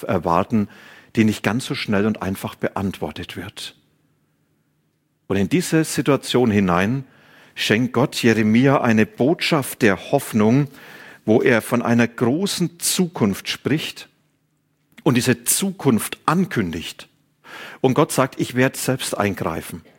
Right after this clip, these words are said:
Ich werde wie ein Hirte sich um die Herde annehmen. Das war für die Menschen damals ein sehr vertrautes Bild.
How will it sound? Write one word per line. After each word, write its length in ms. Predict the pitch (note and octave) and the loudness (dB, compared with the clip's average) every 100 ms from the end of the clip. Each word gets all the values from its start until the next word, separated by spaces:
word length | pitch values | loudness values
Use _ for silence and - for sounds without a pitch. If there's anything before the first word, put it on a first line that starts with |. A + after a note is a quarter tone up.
| _ _ _ _ - - - - | _ _ _ _ -20 -18 -4 0
Ich 160 | A2+ | 2
werde 220 | C#3+ D#3 | 2 2
wie 180 | D3+ B3 | 0 0
ein 200 | C#3 C#3+ | 2 0
Hirte 400 | A2 D3+ G3 C#3 | 2 4 4 0
sich 240 | A2+ D3+ D3 | 0 2 2
um 80 | |
die 120 | C3+ B2 | 2 2
Herde 580 | - C#3 E3 A#2 G2 - | 4 4 4 2 2 0
annehmen. 560 | A#2 G#2 F2+ D#2 D#2 _ _ _ _ | 0 0 -2 -4 -10 _ _ _ _
Das 120 | G2 | 0
war 100 | A#2 | 0
für 100 | C3 | 2
die 100 | B2+ | 4
Menschen 320 | A#2 D3+ - B2+ | 4 2 0 0
damals 260 | C3+ A2+ | 2 0
ein 40 | A2+ | 0
sehr 240 | - D#3+ | 4 2
vertrautes 580 | - - G#2+ F#2+ F2+ - | 2 -2 0 0 -2 -6
Bild. 340 | F2+ F2 - | -8 -8 -10